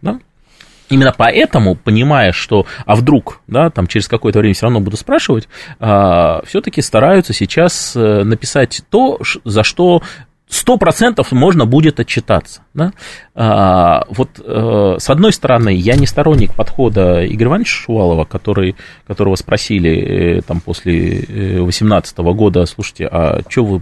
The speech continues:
написали-то в "Майском указе", да, и в нацпроектах? Это ж всё недостижимо". Он говорит: "Не добежим, так согреемся, хотя бы там, э, на шестьдесят, на семьдесят процентов, если реализуем, будет хорошо. Надо ставить амбициозные цели,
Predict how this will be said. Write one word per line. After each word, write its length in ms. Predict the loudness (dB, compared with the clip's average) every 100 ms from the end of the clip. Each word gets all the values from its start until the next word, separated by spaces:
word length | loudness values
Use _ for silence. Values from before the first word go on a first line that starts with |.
| -6
написали-то 760 | -8 -8 -6 -6 -6 -6 -8 -8
в 800 | -10 -8 -6 -6 -6 -4 -4 -6 -14 -12
"Майском 360 | -2 -2 0 -2
указе", 400 | 2 2 2 -2
да, 340 | 0 -2 -2
и 300 | 0 0 2
в 240 | 0 0 2
нацпроектах? 680 | 2 0 0 2 0 -2 -6
Это 120 | -6
ж 40 |
всё 120 | -4 0
недостижимо". 640 | 0 -2 -4 -4 -2 -2
Он 100 | -2
говорит: 280 | 0 -2 -4 -12 0
"Не 320 | 2 4 4
добежим, 380 | 2 2 2 0
так 140 | -2
согреемся, 640 | 0 2 2 2 2 2 2
хотя 320 | 0 0 2
бы 240 | 2 2 -2 -20 -10 -2
там, 220 | -2 0
э, 540 | 0 2 2 2 2
на 140 | 2 2
шестьдесят, 380 | 2 0 0 -2
на 60 |
семьдесят 280 | -2 -2 -2
процентов, 400 | -4 -2 -2 -4
если 160 | -2 0
реализуем, 360 | 0 2 2
будет 220 | 2 2 2
хорошо. 320 | -2 0 -2
Надо 220 | -2 -2
ставить 280 | 0 0 2
амбициозные 600 | 2 0 0 2 2 2
цели, 360 | 2 4 4